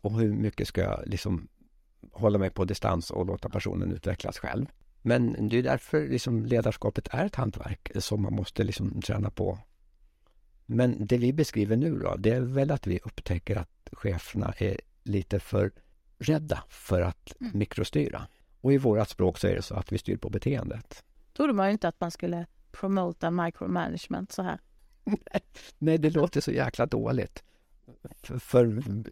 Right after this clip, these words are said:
Speaker 1: jag har ju också fått lära mig att det är dåligt. Mm.
Speaker 2: Mm. Jag tror att det börjar bli dags att, eh,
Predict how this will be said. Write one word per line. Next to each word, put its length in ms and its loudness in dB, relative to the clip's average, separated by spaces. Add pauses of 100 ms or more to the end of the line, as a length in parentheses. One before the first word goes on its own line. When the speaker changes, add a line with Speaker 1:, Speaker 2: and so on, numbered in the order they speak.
(200)
Speaker 1:
jag 120 2
har 80 4
ju 60 4
också 200 2
fått 180 0
lära 220 0
mig 120 -2
att 100 -4
det 60 0
är 60 2
dåligt. 520 -4 (420)
Mm. 320 0
Speaker 2:
Mm. 480 2 (200)
Jag 220 0
tror 420 2
att 100 0
det 80 0
börjar 260 2
bli 140 0
dags 600 -2
att, 440 -4
eh, 500 2